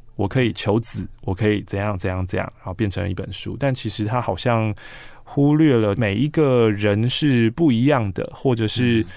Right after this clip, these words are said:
Speaker 1: 呃，这些仪式也许只有在某一个情境下、某一个时代下，只对那个人有用，但不是对所有人一体适用。
Speaker 2: 嗯。这个仪式魔法这一块，或许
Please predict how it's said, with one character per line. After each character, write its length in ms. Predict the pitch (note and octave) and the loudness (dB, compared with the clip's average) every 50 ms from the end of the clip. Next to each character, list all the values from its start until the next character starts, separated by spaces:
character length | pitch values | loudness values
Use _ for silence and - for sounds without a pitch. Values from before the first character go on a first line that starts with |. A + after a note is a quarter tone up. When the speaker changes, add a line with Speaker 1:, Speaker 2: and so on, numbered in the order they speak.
| - - - - - | -18 -20 -20 -12 -6
Speaker 1:
呃， 200 | - G#2 G2 G2+ | -4 -2 -2 -2
这 120 | - D3 | 0 0
些 160 | C3+ D3+ D3 | 2 2 2
仪 140 | C3+ B2 G#2+ | 2 0 -2
式 220 | G#2+ - C#3 B2+ A2 | -2 0 2 2 2
也 80 | A2+ | 2
许 160 | A2 - G#2+ | 0 -2 -4
只 180 | F#2+ - - G2+ | -6 -4 0 2
有 160 | G#2+ G#2+ G2 | 2 2 2
在 240 | F2 B2+ B2 A2+ G2+ | 2 0 0 0 0
某 220 | F2 G2+ G2 F#2 | 0 -2 -2 0
一 40 | A2 | 0
个 140 | A#2 - A2+ | 0 0 -2
情 240 | G#2 - - G#2 G2 | -2 -2 -4 -4 -2
境 160 | - A#2+ A2+ | 0 0 0
下、 160 | - B2+ A2 | 0 0 0
某 160 | G#2 F2+ F#2 | 0 0 -2
一 20 | G2+ | -2
个 80 | A2+ | -2
时 200 | G#2+ - - G#2+ | -2 -4 -2 -4
代 180 | F#2+ B2 A#2 G#2+ | -2 0 0 0
下， 180 | - - G#2+ G2+ | 0 -2 -4 -4
只 140 | - - | -4 -8
对 320 | F#2 - A2 G#2 G2+ G#2 - - - - | -4 -2 -2 0 -2 -4 -6 -10 -16 -10
那 160 | - C#3 B2+ A2 | -4 -2 -2 -2
个 120 | - G#2+ | -2 -2
人 160 | F#2 F2+ F#2 F#2 | -4 -4 -4 -4
有 140 | F#2 E2+ | -6 -6
用， 200 | F2 G#2+ G#2 F#2+ | -4 -4 -4 -2
但 160 | F#2+ G#2 G#2 F#2+ | -4 -4 -6 -6
不 80 | F#2+ | -8
是 140 | F2+ - G2 | -8 -8 -6
对 340 | - G2+ F#2+ F#2 F2+ F2 - - - - - - | -4 -2 -2 -2 -2 -4 -8 -10 -16 -20 -20 -18
所 380 | - - - G#2+ G2+ G#2 G#2+ B2 | -12 -10 -6 -4 0 2 4 4
有 140 | C3+ A#2 | 4 4
人 140 | G2 F2+ F#2+ | 2 0 -2
一 40 | G2+ | -4
体 140 | - - - | -6 -6 -6
适 160 | - - - | -6 -6 -6
用。 180 | - - - - | -6 -6 -8 -10
Speaker 2:
嗯。 60 | - - - - - - - - - - | -12 -20 -20 -20 -20 -20 -20 -20 -20 -14
这 100 | - - | -6 -4
个 60 | F3 E3+ | -4 0
仪 180 | B2 B2 A#2+ | 0 0 0
式 200 | B2 - C3 B2 | 2 2 2 4
魔 200 | A2 G#2+ G#2 A2+ | 4 4 4 4
法 240 | A#2+ - F#2 E2+ E2 | 4 2 0 0 -2
这 140 | - - A#2+ | -2 -4 -2
一 100 | G#2 F#2+ | -2 -2
块， 360 | - - - - A2+ F#2+ F2 | -4 -6 -4 -2 -2 -2 -2
或 320 | E2 - - - - B2 A2 | -6 -12 -16 -8 -4 -4 -4
许 320 | G2 - F#2+ F2 E2 - | -4 -4 -8 -10 -10 -12